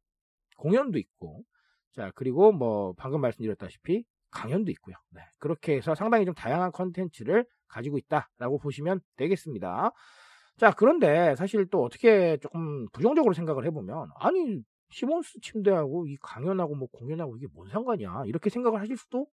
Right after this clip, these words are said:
있을 것 같아요. 어, 근데 제가 늘 말씀드리지만 요즘은 또 이 브랜디드 콘텐츠의 시대죠. 콘텐츠를 가지고 얼마나 홍보할 수 있느냐, 콘텐츠를 가지고 얼마나 소통할 수 있느냐가 상당히 중요한,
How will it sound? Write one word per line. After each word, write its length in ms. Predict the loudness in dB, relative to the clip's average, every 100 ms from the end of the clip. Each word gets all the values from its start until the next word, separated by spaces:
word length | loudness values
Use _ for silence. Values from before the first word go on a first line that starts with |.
| _
있을 180 | -6 -4
것 120 | -2
같아요. 460 | -2 0 -2 -2 -4 -8 _ _ _ _ _
어, 300 | 4 8 8
근데 200 | 6 6
제가 500 | 6 6 6 4 0
늘 160 | -2 -4
말씀드리지만 840 | -4 -10 -14 -12 -14 -14 -12 -12 -14 -16
요즘은 380 | -12 -8 -6 -6
또 180 | -4 -4
이 380 | -4 -6 -8 -10 _ _ _
브랜디드 280 | 0 0 0
콘텐츠의 440 | -4 -6 -8 -10 -14
시대죠. 440 | -4 -4 -4 -10 -14 _
콘텐츠를 640 | 0 2 4 0 2 4 4
가지고 480 | 2 -4 2 6 6
얼마나 320 | 4 0 0
홍보할 400 | 0 2 2 2
수 100 | -2
있느냐, 340 | -10 -10 -12 -8
콘텐츠를 560 | -4 0 0 0 0 0
가지고 360 | -2 0 0
얼마나 300 | 0 -2 -4
소통할 340 | -4 -4 -2 -2
수 120 | -4
있느냐가 500 | -10 -10 -6 -8 -8 _ _
상당히 400 | -14 -4 0 0
중요한, 640 | -2 -6 -6 -6 -12 -14 -14